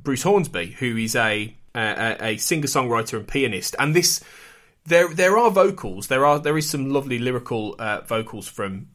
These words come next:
uh, and songs from Judith Hill, um, and Jon Batiste on organ music, but a lot of this is piano and pretty, and, and, and he's quite beautiful, actually. I thought, I thought this was, I mean, it's very, it's different from, from,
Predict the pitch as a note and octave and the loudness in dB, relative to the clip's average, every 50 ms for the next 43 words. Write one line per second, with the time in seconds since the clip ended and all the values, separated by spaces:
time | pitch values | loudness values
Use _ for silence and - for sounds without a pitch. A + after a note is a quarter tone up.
0 | - - G2 F#2+ F#2+ F#2 - - G2 F#2+ - - A#2 G#2+ G2 - G#2 F#2+ - A2 | -14 -8 -6 -6 -4 -6 -6 -8 -6 -4 -2 -2 -2 -2 -6 -10 -12 -10 -8 -8
1 | G#2 G2+ G2 F2+ - - G#2 G2 F#2+ F#2+ F#2 F#2 - - - - - _ _ _ | -8 -8 -10 -12 -8 -4 -4 -4 -2 -4 -6 -8 -12 -20 -20 -20 -20 _ _ _
2 | - G#2 G2+ G2+ G2 G2 - - G2+ G2 G2 - - B2 A#2 A2+ A#2 G#2 - - | -6 -4 -2 -2 -4 -6 -8 -10 -12 -12 -6 -4 -2 -2 -2 -4 -6 -10 -8 -6
3 | A2 G2+ F#2+ - - G#2+ F#2+ F#2+ F#2 F#2+ - _ _ _ - - A2+ A2 A2 A2 | -6 -6 -6 -6 -6 -6 -4 -6 -6 -10 -14 _ _ _ -10 -6 -6 -6 -4 -6
4 | G#2 G2 G2 F#2+ F#2+ F#2+ - F#2 - - - C3+ B2+ C3 C3+ D3 F3+ G#3+ B3 A3 | -8 -8 -6 -6 -6 -6 -8 -8 -10 -6 -6 -4 -2 0 2 2 2 2 2 0
5 | G3 G3+ - - - A#2+ - - - D#3+ F3 E3 G#2 E2+ D#2+ - _ _ _ - | -4 -4 -4 -4 -4 -6 -6 -2 0 2 2 2 0 -4 -12 -14 _ _ _ -2
6 | C3+ C3+ C3 A#2+ - - - G3 F#3 F3+ E3 A2 C3 D3 D3 D3+ - C#3 D3 C#3+ | -2 -2 -2 -4 -6 0 0 2 2 0 -2 -4 -4 -4 -4 -4 -4 -4 -4 -4
7 | C3+ - - - C#3+ C#3+ C#3 C3+ C#3+ - - - E3 D#3+ - - - - _ - | -6 -6 -6 -4 -4 -4 -6 -8 -14 -12 -8 -6 -4 -2 -2 -2 -4 -6 _ -20
8 | - - - - - A#3+ D4+ G4 - D3+ E3 A3+ B3+ - - - - - F#2 - | -20 -14 -4 2 4 4 4 4 2 0 2 2 2 2 0 -4 -4 -6 -6 -6
9 | - - - - - C#3 G#2+ F2 E2+ - - A#2+ - - - D#3+ D3+ - - F3 | -8 -8 -8 -8 -6 -6 -6 -6 -6 -4 -2 -2 -2 0 0 2 2 4 2 2
10 | F#3 F#3+ A3 A3 G3+ D#3 E3+ D3+ - - C#3 B2 A#2 A#2+ - - - - _ _ | 2 4 4 4 4 4 0 -4 -2 -2 -2 -2 0 0 -2 -2 -4 -6 _ _
11 | _ - D3 D3+ E3+ E3+ E3+ E3 D3+ - D3 C3 F3+ G3 A3+ C#4+ C4+ - - - | _ -4 -2 -2 -2 -2 -4 -6 -6 -4 -2 2 2 4 4 2 0 -4 -8 -4
12 | - G#3 A3 A3 - G#3+ F3 - D#3 D3 C#3 B2+ - D#3 D3 C#3 C3+ - | -2 -2 -2 -2 -2 -6 -4 -4 -4 -4 -4 -2 0 0 0 0 -2 -8